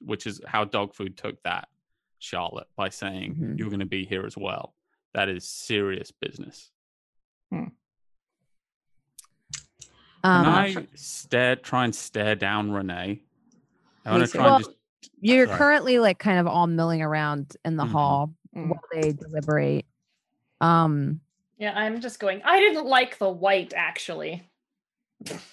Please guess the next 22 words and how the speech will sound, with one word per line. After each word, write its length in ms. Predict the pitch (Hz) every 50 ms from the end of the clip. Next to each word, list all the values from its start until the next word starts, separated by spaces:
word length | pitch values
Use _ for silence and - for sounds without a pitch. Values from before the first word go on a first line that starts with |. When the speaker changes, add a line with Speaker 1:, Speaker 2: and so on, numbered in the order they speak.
| _ _ - - - - - 180 - - - - - - -
Speaker 4:
I'm 100 | 226 226
insulting 580 | 226 226 220 - 196 202 202 240 - 220 196
his 180 | 196 202 202 -
decorating 600 | - 170 160 165 - 170 156 160 165 165 170 170 - -
now. 120 | 185 180 - - - _ _ _ - 311 285 - - - - - - - - _ _ _ -
Speaker 2:
Yeah, 160 | 190 190 185
you 100 | 185 202
see 180 | - - 254 247
Renee 280 | 240 220 196 175 165
is 100 | 160 165
kind 180 | - - 175 160
of 80 | 160 156
standing 360 | - - 151 151 156 147 143
off 240 | 143 139 139 139 147
on 80 | 143 135
one 200 | 135 135 135 139
side 420 | - - 123 123 127 123 123 123
and 160 | 123 110 117
kinda, 220 | - - 123 127 120
like, 340 | 117 117 - 156 160 208 - -
uh, 340 | 82 - - - -
Speaker 4:
A 20 | -